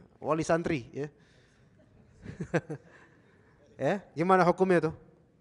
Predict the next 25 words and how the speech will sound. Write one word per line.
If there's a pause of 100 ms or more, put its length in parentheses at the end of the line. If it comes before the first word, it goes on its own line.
(480)
Apakah
itu
masuk
masjid
atau
enggak?
Nah,
ini
khilafiyah,
makanya
jadi
khilafiyah
makanya. (680)
Ada
yang
mengatakan
karena
itu
di
luar
batasan
masjid,
maka
itu
walaupun